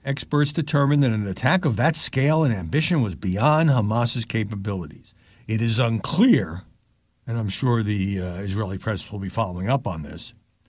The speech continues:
whether Benjamin Netanyahu or other top political leaders saw the document.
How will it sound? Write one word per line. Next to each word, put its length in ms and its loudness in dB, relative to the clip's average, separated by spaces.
whether 220 4
Benjamin 440 6
Netanyahu 800 4
or 180 0
other 140 -2
top 300 0
political 540 2
leaders 360 0
saw 240 -2
the 120 -4
document. 480 0